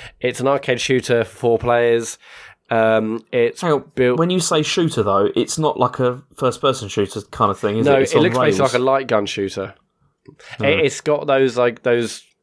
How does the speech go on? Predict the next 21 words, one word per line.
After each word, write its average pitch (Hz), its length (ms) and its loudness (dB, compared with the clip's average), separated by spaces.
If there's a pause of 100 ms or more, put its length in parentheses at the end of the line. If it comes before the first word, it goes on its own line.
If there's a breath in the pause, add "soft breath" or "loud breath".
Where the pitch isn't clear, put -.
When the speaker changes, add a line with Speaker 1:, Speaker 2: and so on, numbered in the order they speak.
(180)
Speaker 1:
it's 127 140 -4
got, 135 160 -4
like, 120 120 -2
a, - 460 -10
a 127 40 -4
four 123 360 0
turret-mounted 120 720 0
machine 117 320 -2
guns 113 160 0
on 113 80 -4
the 107 60 -6
front 113 260 -4
of 110 40 -6
the 107 60 -4
mach-, 107 180 -6
on 117 140 -2
the 107 100 -4
front 110 220 -4
of 110 60 -10
the 107 80 -4
machine. 113 420 0